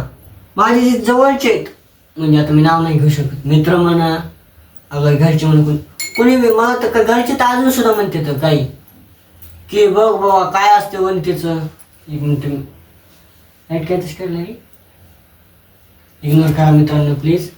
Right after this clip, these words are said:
तिथं पिन हल्ली असतं आणि एकच बोर्ड आहे ना, एका बोर्डामध्ये तीन तीन प्लग लावावं लागते. तर,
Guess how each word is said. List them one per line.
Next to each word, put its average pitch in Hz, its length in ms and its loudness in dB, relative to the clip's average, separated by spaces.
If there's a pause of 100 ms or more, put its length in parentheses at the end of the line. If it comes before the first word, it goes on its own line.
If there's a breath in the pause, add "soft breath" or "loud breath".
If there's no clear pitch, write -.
(100)
तिथं 127 180 -8
पिन 143 160 0
हल्ली 135 260 -2
असतं 131 240 -4
आणि 160 180 0
एकच 147 180 0
बोर्ड 147 260 2
आहे 160 100 2
ना, 156 140 -2 (300 loud breath)
एका 165 200 0
बोर्डामध्ये 170 520 2
तीन 185 180 -2
तीन 180 140 0
प्लग 160 220 0 (220)
लावावं 151 440 0
लागते. 135 320 -8
तर, 131 140 -12